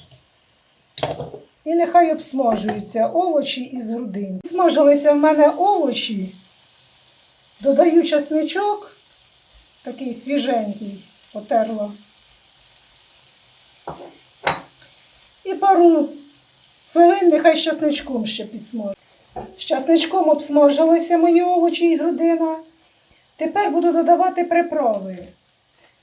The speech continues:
Карі в мене, ну, це якась карі така трішки гостра, то я небагато буду додавати. Не знаю, чи вона така сама по собі, чи це щось туди додали.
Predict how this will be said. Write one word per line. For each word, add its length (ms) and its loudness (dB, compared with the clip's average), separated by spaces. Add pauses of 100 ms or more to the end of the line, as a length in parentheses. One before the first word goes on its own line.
(100)
Карі 380 0
в 80 -2
мене, 380 -2
ну, 80 -2
це 140 -4
якась 300 -2
карі 300 2
така 240 -2
трішки 460 -8
гостра, 680 -4 (560)
то 100 -2
я 520 2
небагато 600 -2
буду 220 -12
додавати. 840 -10 (2500)
Не 160 -8
знаю, 200 0
чи 140 -8
вона 200 -4
така 320 -10
сама 280 -2
по 140 -8
собі, 360 -8
чи 180 -12
це 240 -12
щось 240 -14
туди 560 -12
додали. 580 -4